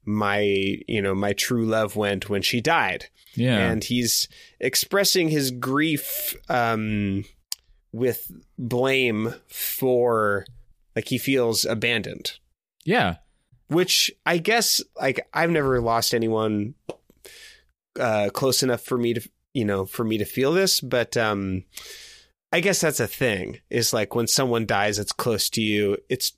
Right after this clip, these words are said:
Speaker 1: not uncommon to be angry at them.
Speaker 2: Yeah.
Speaker 1: Um,
Speaker 2: Well, he's not
Speaker 1: so
Speaker 2: angry at her, I don't think. He's angry at heaven that took her away from him.
Speaker 1: I,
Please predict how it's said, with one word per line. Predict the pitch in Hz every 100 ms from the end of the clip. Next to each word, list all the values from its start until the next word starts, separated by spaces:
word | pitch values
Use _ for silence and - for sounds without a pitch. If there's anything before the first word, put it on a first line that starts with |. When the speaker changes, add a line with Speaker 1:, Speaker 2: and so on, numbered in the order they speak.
| -
Speaker 1:
not | 135 120
uncommon | 117 107 110 107 107
to | - 120 107
be | 110 101
angry | 110 110 - 101 -
at | - -
them. | - 82 82 - _ _ _ _ -
Speaker 2:
Yeah. | 117 107 95 85 - - _ - - -
Speaker 1:
Um, | 120 110 107 101 101 98 95 - _ -
Speaker 2:
Well, | 190
he's | 196
not | 208 180
Speaker 1:
so |
Speaker 2:
angry | 131 127 113
at | 90
her, | 87 107 147 92
I | 90
don't | 92
think. | 95 95
He's | 95 101
angry | 110 107 101 95
at | 87 - - _ _ -
heaven | - 110 104 92 87 85 - -
that | 92
took | 117 104
her | 98
away | 90 98
from | 107 87
him. | 85 85 87 - - - _ _ _ _ -
Speaker 1:
I, | - 226